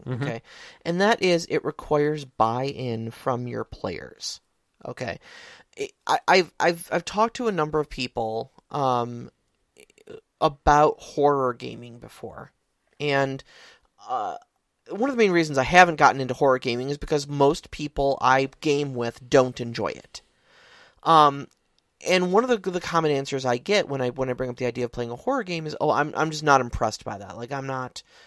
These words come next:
Speaker 2: you know, I'm not scared by it."
Speaker 1: Yeah.
Speaker 2: You know, you, you wouldn't, you wouldn't be able to get me to sit at a table and be scared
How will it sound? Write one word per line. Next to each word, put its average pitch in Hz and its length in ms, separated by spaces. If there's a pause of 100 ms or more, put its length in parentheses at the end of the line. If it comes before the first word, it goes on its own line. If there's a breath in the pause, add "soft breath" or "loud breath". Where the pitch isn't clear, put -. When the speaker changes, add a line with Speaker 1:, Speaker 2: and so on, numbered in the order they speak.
(140 soft breath)
Speaker 2:
you 147 100
know, 131 200 (180 soft breath)
I'm 175 100
not 185 140
scared 135 420
by 98 160
it." - 280 (340)
Speaker 1:
Yeah. 104 320
Speaker 2:
You 151 140
know, 151 60
you, 160 240
you 180 180
wouldn't, 196 300
you 165 160
wouldn't 214 200
be 208 40
able 175 140
to 170 60
get 165 160
me 156 80
to 135 60
sit 143 200
at 131 100
a 127 40
table 131 340
and 120 260
be 127 220
scared 98 640